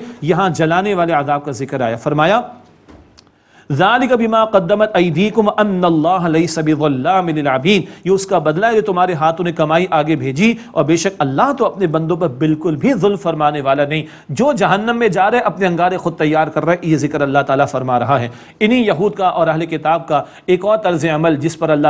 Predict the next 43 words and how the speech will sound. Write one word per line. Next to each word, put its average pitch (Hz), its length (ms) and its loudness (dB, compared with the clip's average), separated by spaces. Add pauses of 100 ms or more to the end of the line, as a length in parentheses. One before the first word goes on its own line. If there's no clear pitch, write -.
تعالیٰ 156 180 0
سرزنش 156 580 -2
فرما 139 320 -2
رہا 127 200 -2
ہے، 170 60 -2
ارشاد 135 360 0
ہوا، 143 260 0 (460)
"الَّذِينَ 220 500 2
قَالُوا 190 380 2
إِنَّ 175 300 0
اللَّهَ 160 380 2
عَهِدَ 165 380 2
إِلَيْنَا 180 600 0
أَلَّا 180 340 0
نُؤْمِنَ 180 460 0 (360)
لِرَسُولٍ 180 640 2 (280)
حَتَّى 202 340 0
يَأْتِيَنَا 175 640 0
بِقُرْبَانٍ 156 800 0
تَأْكُلُهُ 147 520 0
النَّارُ"، 151 360 0 (320)
جن 254 180 0
لوگوں 240 220 0
نے 247 100 0
کہا 226 200 2
کہ 233 180 0
اللہ 185 300 2
تعالیٰ 185 240 2
نے 214 80 -2
ہم 170 140 0
سے 190 120 2
وعدہ 156 360 0
کر 208 100 2
رکھا 147 300 0
ہے 226 260 0 (320)
کہ 208 100 -2
ہم 220 160 0
کسی 220 260 2
رسول 208 340 0
پر 196 100 2
ایمان 170 260 2
نہ 156 60 2
لائیں 156 320 2